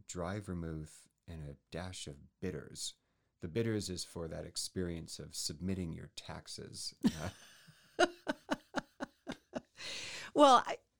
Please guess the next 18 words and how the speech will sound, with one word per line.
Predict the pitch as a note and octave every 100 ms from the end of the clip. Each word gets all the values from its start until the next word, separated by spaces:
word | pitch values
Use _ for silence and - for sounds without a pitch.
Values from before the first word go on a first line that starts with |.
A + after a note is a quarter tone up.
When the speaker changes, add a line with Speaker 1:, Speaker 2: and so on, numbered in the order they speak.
| -
Speaker 2:
you | B3+ D4 D4
introduced | A#3+ A3 C4+ D4
me | G#3 F#3
to, | F#3 - F#3+ F3
uh, |
something | F#3 B3+ A3+ G#3
called | G3 G3+ F3 -
chartreuse. | - G3 E3+ - G#3 C#3+ C#3+ E3 - _ -
Speaker 1:
Mm, | F2+ G3+ G2 D#2+ D2+
Speaker 2:
So | -
let's | A#3+ -
Speaker 1:
yes. | E4+
Speaker 2:
talk. | C#4+ A#3
Let's | A#3+ A#3+ -
talk. | C4+ - - - - D#4+ -
<laughs> | -
Let's | - F4 B3 A#3 - - -
ho-, | - A3+ G#3+